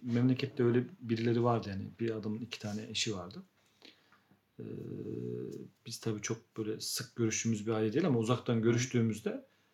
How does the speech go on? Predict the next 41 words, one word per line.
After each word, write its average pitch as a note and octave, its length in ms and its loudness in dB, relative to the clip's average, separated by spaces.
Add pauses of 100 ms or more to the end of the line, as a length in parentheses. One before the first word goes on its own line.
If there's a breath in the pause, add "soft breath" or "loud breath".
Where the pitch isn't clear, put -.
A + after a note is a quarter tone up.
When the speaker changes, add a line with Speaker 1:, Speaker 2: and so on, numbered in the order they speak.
(320)
Speaker 1:
öyle B2+ 160 8
hiç - 380 -2
şeylik C3+ 360 2
yok - 220 2
yani. G#2 140 -2
Üveylik A2+ 580 4
bilmem A2+ 340 2
ne, C3 40 2
herkes B2 360 0
gayet A#2 300 2
Speaker 2:
Evet. A#2 120 -12 (260)
Speaker 1:
kendiyle A2+ 400 6
kardeş, B2 520 6
öbürüne C3 260 8
Speaker 2:
Evet. B2+ 100 10
Speaker 1:
anne, A2+ 300 6
öbürüne B2 320 6
anne G#2+ 320 2
falan B2+ 240 2
Speaker 2:
Evet, A#2+ 100 8
Speaker 1:
deyip C#3 140 6
Speaker 2:
ikisi F#2 140 2
de - 60 6
Speaker 1:
duruyorlar F3 220 10
Speaker 2:
bu F#3 40 8
Speaker 1:
yani. F#3+ 80 8
Speaker 2:
modern, A3 280 10 (120)
modern B3 280 10
zamanın G#3 340 10
Speaker 1:
Modern D#3+ 220 10
Speaker 2:
şeyi D3 100 10
yani. D#3 100 12
Speaker 1:
zamanlarda D3 320 10
Speaker 2:
Evet. C#3+ 120 10
Speaker 1:
biraz C3 280 10
bu B2+ 60 6
işler A#2+ 280 2
karışmış A2+ 420 4
Speaker 2:
Aynen. A2+ 220 8
Speaker 1:
belki, F#2 140 0
evet. F#2+ 120 -4